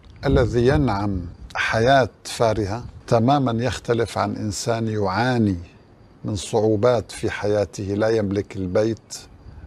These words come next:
أو المتاع أو المال. ولكن حقيقة النبي عليه الصلاة والسلام من خلال هذا الحديث الذي سنقرأه اليوم ونتدبره معا يغير نظرتنا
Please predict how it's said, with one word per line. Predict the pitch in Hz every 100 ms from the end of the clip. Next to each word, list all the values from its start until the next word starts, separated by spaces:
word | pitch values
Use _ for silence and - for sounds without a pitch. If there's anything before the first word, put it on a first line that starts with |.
| - 107
أو | 101
المتاع | 98 95 - 110 107 101 87 -
أو | 117 110
المال. | 113 139 104 87 - - -
ولكن | 120 160 208 - 151
حقيقة | - 131 - - 156 147
النبي | 131 131 117 120 143
عليه | 113 120
الصلاة | 113 - 120 120 120
والسلام | 107 - 120 110 117 117 - - - - - - 151
من | 120
خلال | - 147 196
هذا | 151 160 131
الحديث | 110 - 123 131 -
الذي | - 131 113 101 117 123 - -
سنقرأه | - 123 110 - 139 123 110
اليوم | 107 113 110 110 98 - - -
ونتدبره | 107 104 92 107 101 90 101 107 98 101
معا | 101 98 110 - - - - - - - - - 98
يغير | 120 123 127 202 190 180 156
نظرتنا | 131 120 107 139 - 165 143 139 135